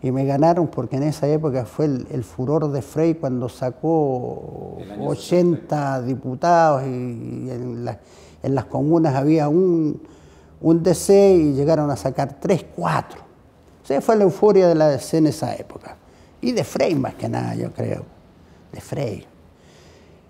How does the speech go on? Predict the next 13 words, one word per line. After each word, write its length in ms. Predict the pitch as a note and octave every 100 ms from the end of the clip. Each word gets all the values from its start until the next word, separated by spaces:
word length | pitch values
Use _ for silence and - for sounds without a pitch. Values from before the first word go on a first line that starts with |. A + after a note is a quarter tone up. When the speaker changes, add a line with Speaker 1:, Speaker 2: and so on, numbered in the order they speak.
| _ _ -
Speaker 1:
Y, 880 | D3+ D3 D3+ C#3+ C#3+ C#3 B2+ -
pero 520 | C3 D3+ D#3 E3 D#3 D3
de 140 | F3+
todas 160 | A3+ C#4
maneras, 400 | A3+ B3 C4+ A3
dentro 220 | A#3 G#3
del 100 | G3
municipio 420 | F#3 E3+ A3 G#3
yo 120 | F#3
hice 200 | F#3 F#3
una 140 | F#3+ D#3+
gestión 560 | D#3+ D#3 - G3 G3
que, 1120 | F#3+ F3 E3 D#3 D3+ D#3 - A1 - - -